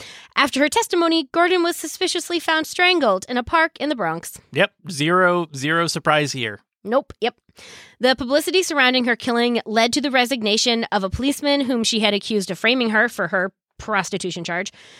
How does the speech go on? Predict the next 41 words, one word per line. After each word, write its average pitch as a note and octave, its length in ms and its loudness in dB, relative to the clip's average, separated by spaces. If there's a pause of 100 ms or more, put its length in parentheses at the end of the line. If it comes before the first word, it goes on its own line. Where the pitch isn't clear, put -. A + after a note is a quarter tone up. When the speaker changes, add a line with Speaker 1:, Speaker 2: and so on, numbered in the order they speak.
(280)
Speaker 1:
and D#4+ 220 6
the F#4 60 2
suicide F4 460 2
of D4 60 0
her C4 80 0
daughter, F#3+ 340 2
which G3 220 -4
is D#3+ 200 -6
very D3 340 -8
unfortunate. C3+ 560 -12 (720)
Um, G#3+ 320 2
Tammany C#4+ 360 2
Hall's B3 380 2
hold A3 220 0
on A3+ 120 2
the G#3+ 80 0
city G#3 300 0
was G#3 180 0
largely G#3 360 2
eliminated G#3+ 640 0
in A3+ 160 -2
the G3+ 120 2
ensuing F#3 340 -2
scandal, G3+ 600 -2 (340)
as A3+ 160 2
it A#3+ 60 4
was A3 120 2
already B3 540 2
fairly E4+ 460 2
weakened G#3+ 500 0
by F3+ 240 4
Rothstein's E3+ 640 -2
death E3 380 -2 (100)
and F3 380 0
the F3+ 140 -2
conflict F3 460 -2
over E3 200 -2
his, E3 400 -4
um, D3+ 260 -4
former D#3+ 300 -2
empire. G3 520 0